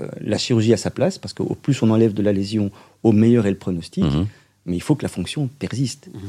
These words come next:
Speaker 1: Parce que ça aussi, euh, je veux dire, l'état, l'état clinique du patient, aussi bien, euh, fonctionnel que psychologique, a un impact sur la survie. Et donc, on peut pas non plus, euh, si vous rendez quelqu'un han-, handicapé par ce que vous faites, euh,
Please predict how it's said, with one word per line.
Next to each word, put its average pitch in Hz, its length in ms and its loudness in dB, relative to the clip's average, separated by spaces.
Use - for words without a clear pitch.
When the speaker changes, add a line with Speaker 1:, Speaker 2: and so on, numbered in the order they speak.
Speaker 1:
Parce 101 120 -6
que 104 100 -2
ça 101 180 0
aussi, 107 460 2
euh, - 100 -4
je 101 60 -8
veux 104 60 -4
dire, 101 100 0
l'état, 101 280 2
l'état 113 260 2
clinique 120 320 2
du 107 80 -2
patient, 139 500 -2
aussi 110 260 -2
bien, 110 440 2
euh, 92 80 -2
fonctionnel 113 640 0
que 104 140 -2
psychologique, 101 920 -2
a 117 120 0
un 107 140 4
impact 101 400 0
sur 117 540 2
la 95 100 -2
survie. 95 400 -8
Et - 40 -18
donc, 104 280 -4
on 90 40 -4
peut 95 80 -6
pas 107 160 -2
non 110 120 2
plus, 104 240 -4
euh, 92 120 -2
si - 180 -6
vous 107 280 2
rendez 98 260 2
quelqu'un 101 320 0
han-, 92 220 0
handicapé 104 500 2
par 92 280 -6
ce - 80 -18
que - 80 -10
vous 95 140 -8
faites, 151 340 -2
euh, 92 460 -6